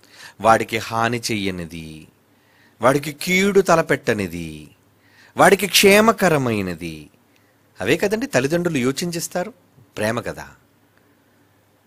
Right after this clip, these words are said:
మరి తన పిల్లలైన వారు దేవుణ్ణి అడుగుతున్నప్పుడు దేవుడు ఆలోచిస్తాడు, "నువ్వు అడుగుతున్నావు నాన్న, ఇది నీకు సరైనదేనా?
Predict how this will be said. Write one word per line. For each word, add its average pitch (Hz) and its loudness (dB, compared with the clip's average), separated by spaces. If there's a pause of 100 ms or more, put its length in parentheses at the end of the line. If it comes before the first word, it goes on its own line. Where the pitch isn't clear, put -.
(280)
మరి 220 8
తన 226 6
పిల్లలైన 254 6 (1700)
వారు 202 10
దేవుణ్ణి 220 8
అడుగుతున్నప్పుడు 247 4 (420)
దేవుడు 165 2
ఆలోచిస్తాడు, 190 0
"నువ్వు 113 -2
అడుగుతున్నావు 143 -4
నాన్న, 85 -8 (1160)
ఇది 147 -6
నీకు 190 -4
సరైనదేనా? 165 0